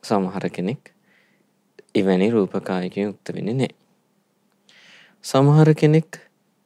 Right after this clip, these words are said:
ජීවිතේ බොහොම දිලිදු, කටුක දුෂ්කරතා මැද්දේ, සමහරට ලෙඩ රෝගවලුත් පීඩා විඳින්මින් තමයි ජීවිතය ගත කරන්නේ. සමහර කෙනෙක් හොඳ නිරෝගී සුවයෙන් වාසය කරනවා.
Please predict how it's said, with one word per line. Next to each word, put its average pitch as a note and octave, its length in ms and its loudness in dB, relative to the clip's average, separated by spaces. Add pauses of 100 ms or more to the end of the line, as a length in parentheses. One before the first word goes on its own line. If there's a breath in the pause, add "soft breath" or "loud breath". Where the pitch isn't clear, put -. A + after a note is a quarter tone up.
ජීවිතේ A2+ 580 4
බොහොම G2+ 400 -2 (140)
දිලිදු, G2+ 580 -2 (760)
කටුක G#2+ 480 0 (120)
දුෂ්කරතා G#2 960 -2
මැද්දේ, F#2+ 520 -8 (100)
සමහරට F#2+ 540 -6 (560 loud breath)
ලෙඩ F#2+ 300 0
රෝගවලුත් G2+ 760 2 (260)
පීඩා G#2+ 460 2
විඳින්මින් A#2 380 -2
තමයි C#3 340 -6
ජීවිතය A#2 440 0
ගත G#2 180 -6
කරන්නේ. - 420 -10 (1000)
සමහර D3 380 2
කෙනෙක් D#3+ 240 -2
හොඳ C3 160 -4
නිරෝගී G2+ 500 2
සුවයෙන් F#2 320 -4
වාසය - 340 -8
කරනවා. - 320 -18